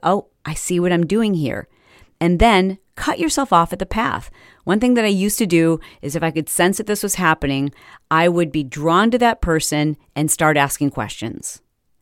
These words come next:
and start the relationship and end up, again, carrying home another wounded bird to stay up all night and feed it in a shoebox.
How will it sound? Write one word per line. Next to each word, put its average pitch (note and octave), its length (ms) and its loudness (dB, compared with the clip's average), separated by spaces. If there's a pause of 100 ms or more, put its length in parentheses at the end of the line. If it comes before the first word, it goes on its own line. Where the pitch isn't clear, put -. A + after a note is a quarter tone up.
(240)
and D#3 220 -2
start - 420 -2 (120)
the F#3+ 100 -2
relationship F#3 840 -2 (180)
and D#3+ 240 -2
end F#3 300 2 (100)
up, F#3 320 2 (220)
again, D#3+ 580 0 (480)
carrying F3+ 400 0
home C#3+ 460 -2 (280)
another D3+ 380 0
wounded D3+ 360 0
bird B2+ 380 -4 (280)
to C#3 80 -8
stay C#3+ 260 -2
up D3 120 -4
all D3+ 140 0
night C3 320 -4
and C3+ 160 -8
feed C3 180 -4
it C3+ 160 -6
in G#2+ 300 -6
a D3+ 60 -8
shoebox. - 640 -4